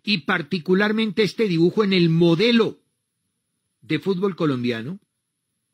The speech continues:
este módulo en el modelo del fútbol colombiano, la importancia de los centrocampistas es vital.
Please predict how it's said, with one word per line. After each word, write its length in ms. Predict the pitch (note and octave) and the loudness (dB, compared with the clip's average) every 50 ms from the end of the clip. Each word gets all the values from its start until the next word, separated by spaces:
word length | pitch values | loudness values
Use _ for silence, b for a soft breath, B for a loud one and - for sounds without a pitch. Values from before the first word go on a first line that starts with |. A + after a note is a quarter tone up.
| _ _ _ _ _ _ _ - | _ _ _ _ _ _ _ -4
este 320 | E3+ E3 - - A3+ G#3 | -4 -4 0 0 2 4
módulo 640 | F#3+ G3+ A3 A#3+ A#3 G#3+ F#3+ E3 C#3 B2 G#2+ F#2+ _ - | 4 4 4 4 4 4 6 6 4 4 2 -2 _ -4
en 200 | F3 F#3 F3+ F#3+ | -4 -2 0 0
el 140 | F#3 F3 | 2 2
modelo 520 | E3+ E3+ E3+ E3+ E3+ F3 A#3+ B3 A#3 G3+ E3 | 2 2 2 2 2 2 2 2 2 0 0
del 140 | C#3+ B2 - | -2 -6 -6
fútbol 340 | - F3+ E3 D#3 F3+ E3+ | -6 -6 -6 -6 -8 -8
colombiano, 520 | - D3+ C#3+ A#2+ A2 A2 B2 C3 D3+ F3 G#3 _ _ _ _ _ b b b b b b b b _ | -8 -8 -8 -8 -8 -10 -12 -12 -12 -14 -16 _ _ _ _ _ b b b b b b b b _
la 120 | E3 F#3 G3 | -2 0 0
importancia 640 | F3+ F3 - F3+ D#3+ - G3+ G3+ G3 F3 - A3+ | 0 0 0 -2 -2 -2 -2 -4 -2 -2 -2 -2
de 80 | G#3 F#3 | -2 -2
los 160 | E3+ D#3 - | -4 -4 -4
centrocampistas 1000 | E3 E3 D3+ - F3 D3+ - D3 C#3 B2+ - A#3 G#3+ - - - G#3 G3 - - _ _ _ _ _ - | -6 -6 -6 -6 -8 -8 -6 -8 -8 -6 -6 -6 -6 -6 -8 -12 -16 -16 -18 -20 _ _ _ _ _ -2
es 340 | F3+ G#3 G3 - - - _ _ _ _ _ _ - | -2 -2 -2 -4 -8 -20 _ _ _ _ _ _ -16
vital. 1300 | D#3 D3+ E3+ C#4 C#4+ C4+ B3 B3 _ _ _ _ _ _ _ _ _ - B3 G3+ D3 A#2+ G2+ D#2+ C#2+ - | -4 2 4 4 4 4 2 -4 _ _ _ _ _ _ _ _ _ -4 -4 -4 -4 -6 -10 -12 -16 -20